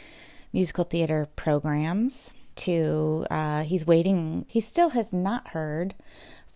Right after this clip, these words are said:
from all of his colleges, uh, as to whether or not he has been accepted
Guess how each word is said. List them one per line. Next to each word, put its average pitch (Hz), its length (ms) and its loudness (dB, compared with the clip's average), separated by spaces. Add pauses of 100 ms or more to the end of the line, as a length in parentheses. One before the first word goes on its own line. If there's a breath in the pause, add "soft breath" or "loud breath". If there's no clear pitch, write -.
from 160 480 4 (160)
all 165 360 4
of - 180 0
his 170 180 -6
colleges, 170 840 -2 (680)
uh, - 240 -2
as 160 320 -2
to 160 320 0
whether 160 320 0
or 151 60 -2
not 151 340 -2
he 165 380 -4
has 156 220 -4
been 160 200 -4
accepted 165 640 -2